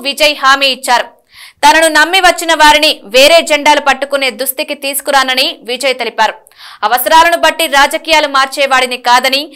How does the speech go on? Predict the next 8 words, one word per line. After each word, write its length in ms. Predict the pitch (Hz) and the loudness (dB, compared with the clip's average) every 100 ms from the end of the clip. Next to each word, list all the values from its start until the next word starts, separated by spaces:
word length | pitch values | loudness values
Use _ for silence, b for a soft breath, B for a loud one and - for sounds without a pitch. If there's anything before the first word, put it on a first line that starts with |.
| B B 233 | B B 2
రాజకీయాలను 600 | 262 320 349 339 330 302 277 | 2 2 0 2 2 2 2
మార్చడానికే 680 | 294 302 330 311 302 302 262 - | 2 0 2 2 2 0 0 0
తాను 160 | 247 262 240 | -2 0 0
రాజకీయాల్లోకి 640 | 254 302 294 285 269 262 220 | 0 0 -2 -2 -2 -4 -4
వచ్చానని 460 | 233 240 269 262 254 226 | -4 -2 -2 -2 -6 -8
విజయ్ 240 | 226 220 | -8 -8
తెలిపారు. 340 | 208 208 208 - _ _ _ - | -8 -4 -4 -6 _ _ _ -8
తన 120 | 220 | -4